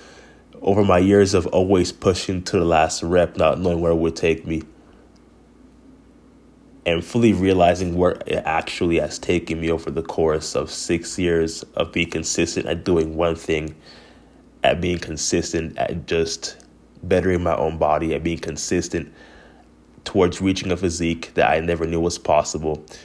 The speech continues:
towards reaching a level of success in my own physique that I truly never thought was possible. And there's one thing that I've only learned through several years of working out is this sense of drive, the sense of confidence that not only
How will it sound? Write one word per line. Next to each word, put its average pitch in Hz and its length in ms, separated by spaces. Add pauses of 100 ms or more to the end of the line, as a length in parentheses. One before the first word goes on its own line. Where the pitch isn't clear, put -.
(200)
towards 85 460 (160)
reaching 87 760 (320)
a 67 80
level 82 580 (540)
of 78 400
success - 480
in 90 60
my 85 80
own 82 140
physique 85 480
that 71 120
I 80 80
truly 90 440
never 85 280
thought 71 240
was - 140
possible. 80 720 (840)
And 87 260
there's 90 180
one 104 260
thing 104 140
that 87 100
I've 82 200
only 92 280
learned 85 520 (120)
through 82 220
several 82 520
years 85 380
of 78 200
working 80 380
out 78 240
is 80 120
this 82 200
sense 85 400
of 73 420 (500)
drive, 80 480
the - 60
sense 87 260
of 78 120
confidence 82 520
that 80 320
not 87 220
only 90 500